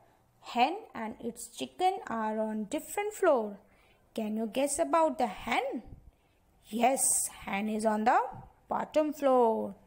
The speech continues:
Now can you guess about the chicken? Yes, chicken are on the top floor. Here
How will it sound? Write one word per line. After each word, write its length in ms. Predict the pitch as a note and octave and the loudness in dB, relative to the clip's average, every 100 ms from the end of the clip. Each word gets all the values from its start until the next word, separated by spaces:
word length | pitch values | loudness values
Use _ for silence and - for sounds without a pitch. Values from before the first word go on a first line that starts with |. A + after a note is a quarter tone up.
| _ _ _ _ _ - | _ _ _ _ _ -8
Now 300 | G#3+ G#3 G3+ | -2 0 0
can 260 | G3+ G#3+ | 0 -2
you 100 | G#3+ | 0
guess 240 | G#3+ A3 A3 | 0 0 0
about 340 | A3 G#3+ G#3 | 2 0 2
the 120 | G#3 G#3 - | -2 -4 -8
chicken? 380 | G3 - C4+ G#4+ D5+ - - - - _ _ _ _ A3 - | -12 0 2 2 -2 -12 -14 -14 -16 _ _ _ _ -16 0
Yes, 520 | B3+ A3+ - - - - _ _ _ _ | 2 2 0 -4 -8 -20 _ _ _ _
chicken 460 | - G#3 G3+ G#3 G#3 | -4 -4 2 2 4
are 200 | G3+ G3+ | 4 4
on 200 | G3+ G3+ | 4 4
the 160 | A#3 F#4 C#5 - _ _ _ _ - | 4 4 0 -8 _ _ _ _ 2
top 280 | F#3+ A3 - - - | 6 6 2 -8 -2
floor. 1120 | E4 E4 D#4+ D#4 D4 C#4 B3+ A3+ G#3+ G#3 G#3 F#3+ - _ _ _ _ _ _ _ _ _ _ _ _ | 4 6 6 6 4 4 4 2 0 -4 -8 -12 -20 _ _ _ _ _ _ _ _ _ _ _ _
Here 540 | - F#4+ G4 A#3+ A3 | -6 2 4 6 6